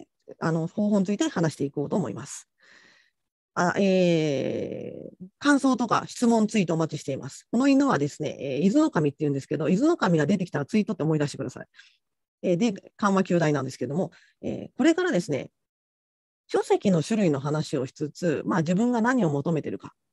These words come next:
探るんですけれども、えー、これはまあね、己をし-、あの、敵を知ったから今度は己を知るフェーズということです。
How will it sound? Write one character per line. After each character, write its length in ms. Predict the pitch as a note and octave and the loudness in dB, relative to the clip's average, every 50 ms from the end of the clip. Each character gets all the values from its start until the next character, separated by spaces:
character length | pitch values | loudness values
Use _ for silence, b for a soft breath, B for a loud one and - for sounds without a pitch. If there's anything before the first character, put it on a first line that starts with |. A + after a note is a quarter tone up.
| _ _ | _ _
探 240 | - - - D3 F#3+ | -8 -4 -2 0 0
る 100 | F3 F3 | 2 0
ん 40 | C#3+ | 0
で 80 | B2+ A#2 | -2 -4
す 80 | - | -8
け 100 | - A#2+ | -8 -6
れ 60 | A#2 B2 | -6 -6
ど 100 | - C#3+ | -4 -4
も、 200 | D3+ D3 G#2 b b b b b b b _ - | -4 -4 -6 b b b b b b b _ -4
え 400 | D#3+ D3+ C3+ - - - - - | -2 -2 -2 -2 -4 -6 -8 -12
ー、 20 | - _ _ _ _ _ | -16 _ _ _ _ _
こ 80 | - D#4+ | -2 -2
れ 60 | F#4 | 0
は 60 | F#4 | 0
ま 160 | E4 D#4+ - - | 0 0 -2 -2
あ 40 | |
ね、 220 | C3+ B2+ - - - _ _ _ _ _ _ _ _ _ _ _ _ _ _ _ - - | -4 -4 -6 -10 -12 _ _ _ _ _ _ _ _ _ _ _ _ _ _ _ -4 2
己 300 | A3 A3+ D4 F4+ F#4+ G4 | 6 6 8 8 6 6
を 120 | F#4 F4 | 4 4
し-、 200 | E4 - - - _ | 2 -2 -8 -8 _
あ 120 | - G#3+ G#3 | -2 0 0
の、 80 | G#3+ - | 2 4
敵 240 | B3+ B3 - - | 2 2 4 2
を 80 | F#4+ G4 | 0 0
知 140 | - - F#4+ | 0 -4 -8
っ 20 | - _ | -10 _
た 100 | - F4+ | -8 -4
か 100 | - - | -2 -2
ら 80 | D#3+ D#3 | -2 -2
今 260 | - - D#4 C#4+ F#3 | 0 2 4 4 4
度 120 | - B2+ | 2 0
は 180 | C#3+ D#3 D3 - | 0 -2 -2 2
己 340 | - F#3+ G#3+ D4 E4+ F4+ F4 | 4 6 6 8 6 6 4
を 80 | E4 D#4+ | 2 2
知 140 | - - C4+ | 2 0 0
る 280 | C4 C4+ B3+ A#3 A#3 - | 2 2 0 -2 -4 -6
フ 120 | - B3+ | 0 2
ェ 40 | F#3+ | 2
ー 40 | D3+ | 2
ズ 120 | - - | 2 -2
と 80 | - - | -8 -12
い 40 | - | -12
う 20 | |
こ 80 | - - | -12 -12
と 80 | - | -14
で 80 | - - | -14 -16
す。 160 | - - - | -16 -18 -20